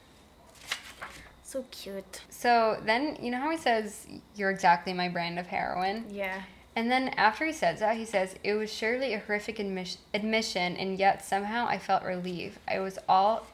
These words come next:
Speaker 2: it was all her doing, her support and understanding. It made my head spin that she could somehow forgive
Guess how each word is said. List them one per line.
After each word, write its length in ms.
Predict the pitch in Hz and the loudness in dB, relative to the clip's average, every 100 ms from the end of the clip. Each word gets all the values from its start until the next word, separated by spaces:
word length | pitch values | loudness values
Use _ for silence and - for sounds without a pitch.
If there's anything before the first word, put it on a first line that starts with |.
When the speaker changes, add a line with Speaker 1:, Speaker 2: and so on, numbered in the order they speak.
| - | -2
Speaker 2:
it 60 | |
was 140 | 240 220 | 2 6
all 180 | 233 | 6
her 80 | 262 | 6
doing, 320 | 247 214 190 | 0 0 0
her 140 | 196 202 | -2 -4
support 360 | 196 - 185 | -4 -2 0
and 120 | 156 180 | 0 -2
understanding. 680 | 180 180 - 185 180 90 | -4 -6 -6 -6 -6 -6
It 100 | - | -4
made 220 | 196 202 | -2 -2
my 140 | 226 240 | 2 0
head 300 | 233 202 196 | 2 0 0
spin 300 | - 185 180 | -6 -4 -4
that 100 | 175 | -6
she 160 | - 196 | -10 -10
could 220 | 196 185 | -8 -6
somehow 380 | - 190 202 208 | -4 -4 -2 -4
forgive 460 | - 190 190 185 | -4 -8 -6 -6